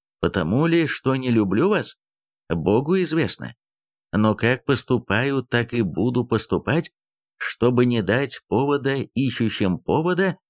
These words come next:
дабы они, чем хвалятся, в том оказались такими же, как и мы.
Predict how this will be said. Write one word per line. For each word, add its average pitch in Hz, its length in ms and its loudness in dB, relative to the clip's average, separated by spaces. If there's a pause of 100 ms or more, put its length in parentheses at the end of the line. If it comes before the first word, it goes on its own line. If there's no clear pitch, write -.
(200)
дабы 139 580 2
они, 120 440 -2
чем 110 280 0
хвалятся, 110 640 -2
в - 80 -20
том 143 400 0 (180)
оказались 101 760 -2
такими 95 560 -2
же, 139 160 -4
как - 340 -6
и 113 60 0
мы. 95 260 -4